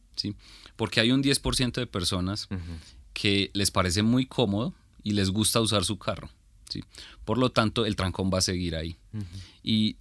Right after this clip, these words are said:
Speaker 1: digamos, la evidencia clara son muchísimas ciudades en el mundo que tienen redes de metro, trenes en superficie, bus, bicicletas gratis, etcétera.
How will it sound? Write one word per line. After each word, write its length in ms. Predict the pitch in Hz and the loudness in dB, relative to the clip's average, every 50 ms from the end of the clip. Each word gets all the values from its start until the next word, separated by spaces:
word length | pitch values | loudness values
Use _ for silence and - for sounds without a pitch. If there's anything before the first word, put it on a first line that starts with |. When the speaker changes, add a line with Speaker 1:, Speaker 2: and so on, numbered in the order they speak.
| - | -6
Speaker 1:
digamos, 340 | 98 101 98 101 104 117 120 | -4 0 2 2 2 4 4
la 100 | 131 117 | 6 6
evidencia 540 | 107 101 104 104 101 107 104 98 - 120 123 | 6 8 8 6 6 6 6 4 4 2 -2
clara 400 | - - - 117 98 101 107 107 - - - | -2 -2 0 0 0 0 -2 -4 -8 -12 -8
son 300 | - - 101 95 98 92 - | -6 -4 -2 0 -2 -2 -2
muchísimas 640 | 104 117 117 - - 131 123 123 127 120 110 95 | -2 0 2 2 2 4 4 2 2 2 2 2
ciudades 320 | - 98 90 90 98 104 117 | 2 2 2 2 2 2 0
en 120 | 120 123 | -2 -2
el 100 | 127 104 | 0 0
mundo 360 | 98 95 90 87 87 95 117 - - - - - - - - - _ | 0 0 0 0 -2 -2 -6 -10 -14 -20 -20 -20 -20 -20 -20 -20 _
que 160 | - 101 92 | -4 -4 -4
tienen 460 | - - 95 90 95 101 107 104 98 | 0 0 0 2 2 2 0 0 0
redes 420 | - 113 117 117 117 117 120 113 | 2 4 4 4 6 4 2 2
de 180 | 101 101 90 85 | 0 0 0 2
metro, 640 | 90 90 95 104 104 104 - - - 95 95 92 | 2 2 2 4 2 2 0 -2 -2 0 0 0
trenes 460 | 87 - - 98 98 101 98 95 87 92 | -2 -2 -2 0 2 2 2 2 2 2
en 100 | 90 82 | 0 0
superficie, 920 | 82 92 80 - - 80 - - - - 113 113 98 - - 98 92 87 | 0 -2 -4 -4 -6 -8 -8 -8 -6 -2 0 0 2 2 0 0 0 -2
bus, 640 | 85 85 92 104 117 120 113 107 101 95 87 - - 95 | -2 -4 -2 0 0 2 2 2 0 2 0 0 0 0
bicicletas 840 | 90 95 92 - - 90 82 - - 98 95 87 - 90 85 85 85 | -2 -2 0 0 -2 -2 -4 -4 -2 -2 -2 -2 -2 -2 -2 -2 -2
gratis, 560 | 90 95 107 113 107 - - - 101 90 87 | 0 2 2 2 2 0 -4 -6 -4 -4 -2
etcétera. 520 | 87 80 - - 110 98 - 98 101 101 | -2 -2 -2 -4 -4 -4 -4 -6 -8 -8